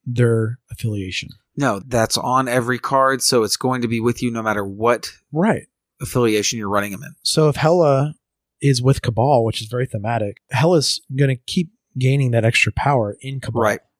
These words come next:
Speaker 1: But she's
Speaker 2: Same
Speaker 1: gonna be
Speaker 2: with
Speaker 1: getting the
Speaker 2: Thor and the
Speaker 1: Cabal there.
Speaker 2: Avengers,
Speaker 1: Absolutely.
Speaker 2: et cetera. It's Valkyrie when she's a defender.
Speaker 1: Loki when he's an Avenger.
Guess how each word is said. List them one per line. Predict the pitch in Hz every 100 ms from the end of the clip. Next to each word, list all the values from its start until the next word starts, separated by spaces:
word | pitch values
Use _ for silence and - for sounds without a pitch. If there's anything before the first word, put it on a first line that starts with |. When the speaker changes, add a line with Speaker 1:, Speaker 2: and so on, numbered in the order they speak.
| _ _ _
Speaker 1:
But | -
she's | - 131
Speaker 2:
Same | 139
Speaker 1:
gonna | 139
be |
Speaker 2:
with | 135
Speaker 1:
getting | 135
the | 135 131
Speaker 2:
Thor | 127
and | 123
the |
Speaker 1:
Cabal | 123
there. | 123
Speaker 2:
Avengers, | 123 117 120 117 113
Speaker 1:
Absolutely. | 160 - 135 92
Speaker 2:
et |
cetera. | 127 117 110
It's | 107 - - - _
Valkyrie | 123 120 120 123
when | 113 110
she's | - 113 101 - -
a | 117
defender. | 107 127 117 101 92 _ 127 110
Speaker 1:
Loki | 120 120 - 113
when | 98
he's | 104 101
an | 98
Avenger. | 95 95 95